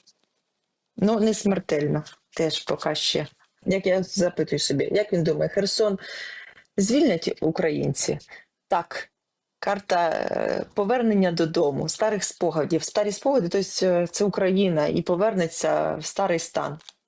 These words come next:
А сам він вважає, що ця територія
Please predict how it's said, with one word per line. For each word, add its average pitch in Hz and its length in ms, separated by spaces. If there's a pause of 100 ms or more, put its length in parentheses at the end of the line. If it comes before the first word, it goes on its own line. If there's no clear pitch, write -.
(120)
А - 280
сам 180 340
він 285 220
вважає, 156 460
що 156 520
ця 190 180
територія 190 720